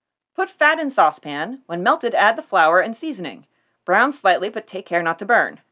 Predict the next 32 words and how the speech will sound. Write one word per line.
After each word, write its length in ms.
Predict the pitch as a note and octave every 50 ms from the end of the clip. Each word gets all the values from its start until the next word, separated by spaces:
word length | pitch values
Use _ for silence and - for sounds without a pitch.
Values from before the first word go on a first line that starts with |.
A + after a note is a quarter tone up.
| _
Add 200 | - G#3+ B3+ D4
the 60 | C#4+ D#4+
tomato 440 | - - B3+ C4 C4+ C4 F#3+ E3+
gradually. 640 | E3 - F#3+ F#3 F3+ F3 E3+ D#3 C3+ - - - _ _ _ _ _ _ _ -
The 80 | F3
tomato, 540 | F3 E3+ F#3+ G3 G#3+ A3+ B3 C4 C4 C#4 C4+ _ _ _ _
the 60 | - D3
s-, 140 | - -
uh, 100 | - E3+
sorry, 200 | E3 - D3 C3
the 80 | B2 C#3+
soda 240 | - - C#4+ - D4+
is 120 | A3+ F#3 -
added 200 | F3 F3 F3 F3
to 60 | F#3+
the 80 | E3+ G3
tomato, 560 | - A3+ G#3+ F#3+ E3+ D#3+ C#3+ C#3+ D3 D3+ - _
then 220 | - D#3+ E3+ E3+ E3
the 60 | E3
cream. 400 | - - B3+ G#3+ D#3 B2+ - - _ _ _ _ _ _ _ _ _ _ _ _ _ _ _ _ _ -
Dip 160 | G3 G#3 -
slices 340 | - - G3 F#3 F#3 E3+ E3
of 120 | F3+ - -
toast 300 | B3+ C4+ C4+ C4+ - -
in 100 | F#3+ F3+
the 80 | F3+
sauce. 460 | - - G#3 G3+ G3 G3 F#3+ - - _
Serve 340 | _ - G#3 G#3 G#3 G3+ -
as 180 | C#3+ F3+ F3+
soon 200 | - - F#3 F3
as 180 | E3 C#3 D#3 -
made. 340 | D3+ C3 G#2+ D#2 C#2 -